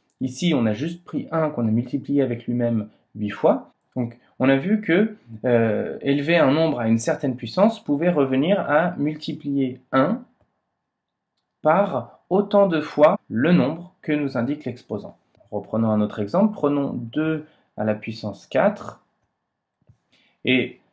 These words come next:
deux, deux puissance quatre, c'est égal à, on prend un, on commence par un un, et on multiplie un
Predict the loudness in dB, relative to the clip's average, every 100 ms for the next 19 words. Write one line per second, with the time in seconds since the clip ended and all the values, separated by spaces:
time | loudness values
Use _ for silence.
0 | _ -4 2 2 2 -4 -4 -2 -2 -4
1 | -10 -10 -6 0 2 2 -6 -12 -12 -6
2 | -2 2 2 -2 -8 -8 -10 _ _ _
3 | _ _ _ _ _ _ _ _ -14 -12
4 | -8 -8 -6 -2 -2 -4 -12 _ _ _
5 | _ -14 -4 2 2 0 -2 -4 -2 -2
6 | 2 0 -2 -14 -2 2 6 6 4 -2
7 | -2 0 0 0 -6 _ _ _ _ _
8 | _ _ 0 2 2